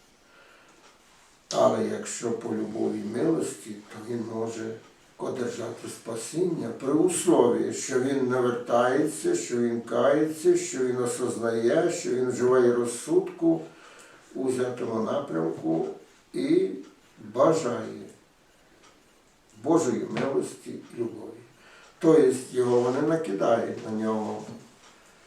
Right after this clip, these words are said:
іменно произвольно дати йому милість, коли вперто людина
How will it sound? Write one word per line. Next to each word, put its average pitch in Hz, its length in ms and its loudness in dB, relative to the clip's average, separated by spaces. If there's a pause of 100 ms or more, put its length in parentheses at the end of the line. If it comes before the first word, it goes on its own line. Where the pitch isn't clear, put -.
(1000)
іменно 113 600 -4 (1120)
произвольно 156 1160 6 (180)
дати 127 520 4
йому 120 300 0
милість, 196 460 6
коли 143 220 2
вперто 139 580 2
людина 120 680 0